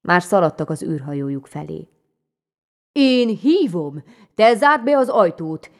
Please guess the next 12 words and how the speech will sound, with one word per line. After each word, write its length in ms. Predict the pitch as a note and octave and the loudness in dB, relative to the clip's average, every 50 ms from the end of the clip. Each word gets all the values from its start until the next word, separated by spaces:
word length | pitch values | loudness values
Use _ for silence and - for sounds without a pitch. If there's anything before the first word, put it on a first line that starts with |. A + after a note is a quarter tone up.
| _ _ _ | _ _ _
és 360 | _ B3 A#3+ A3+ A3 G3+ - _ | _ -2 -2 -2 -2 -4 -6 _
töltsd 340 | - D4+ F4 E4+ A#3+ G#3 | -6 -4 -4 -4 -4 -2
meg 160 | G#3+ G3+ F#3+ F#3 | -2 -2 0 0
a 80 | F#3+ | 2
belső 360 | F3+ G#3+ A#3+ A#3 - - G3+ | 2 2 0 0 -2 -4 -6
teret 340 | G3 G#3+ G3+ G3 F#3+ F#3+ - | -4 -2 -2 -2 -2 -4 -6
oxigénnel. 920 | - - - - - E3 C#3 D3 C#3+ C3+ C#3 C#3 C3+ C3 C3+ C3+ - _ _ _ _ _ _ _ _ | -8 -8 -8 -14 -16 -12 -12 -10 -10 -10 -10 -12 -12 -14 -16 -18 -18 _ _ _ _ _ _ _ _
Lehet, 400 | - - G3+ B3 C#4+ C4+ A#3+ B3 | -2 2 2 2 2 2 0 2
hogy 140 | A#3+ G#3+ G3 | 0 0 2
mentőexpedícióra 1300 | G#3 A#3+ D4+ D#4 B3+ A#3+ G#3 F3+ E3 E3 - - - E3 D#3 D#3+ D#3 _ - F3+ E3 D#3 D#3 D#3+ D3+ | 0 -2 -2 -4 -4 -2 -2 -2 -2 -4 -8 -8 -8 -8 -8 -8 -14 _ -12 -10 -6 -4 -4 -4 -4
kell 200 | D3+ F#3 D#3 D3+ | -4 -6 -6 -6
indulnunk. 760 | D3 E3 E3+ E3 C#3+ C#3+ C#3+ C#3+ C#3+ C#3+ C#3 C#3 C3+ _ _ | -6 -8 -10 -10 -8 -10 -10 -10 -10 -12 -14 -14 -18 _ _